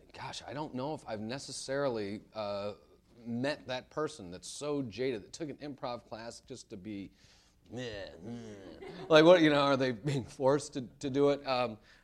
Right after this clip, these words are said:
um, I think what, what, what I come into contact with a lot more is, um, the people who have been told that they're funny and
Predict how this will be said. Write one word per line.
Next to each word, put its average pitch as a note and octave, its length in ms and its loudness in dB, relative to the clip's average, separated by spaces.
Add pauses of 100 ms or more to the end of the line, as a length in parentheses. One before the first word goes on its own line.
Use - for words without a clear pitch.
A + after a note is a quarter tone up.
(160)
um, A2+ 480 -2 (280)
I G3 80 4
think A3 120 6
what, G#3+ 180 6
what, F#3+ 220 8
what E3+ 100 8
I D#3+ 80 6
come G#3 240 0
into F3+ 160 2
contact D3 540 -6 (400)
with C3+ 400 2
a A#2 80 -4
lot C3+ 440 2
more G2 400 -8 (480)
is, A#2 600 -4
um, G2+ 500 -4 (1040)
the D3 140 4
people D3+ 280 2
who C3 380 2
have A#2+ 160 -6
been A#2 140 -4
told A2+ 260 -4
that G2+ 140 -8
they're F#2 100 -8
funny A#1+ 360 -16 (380)
and G2+ 440 -8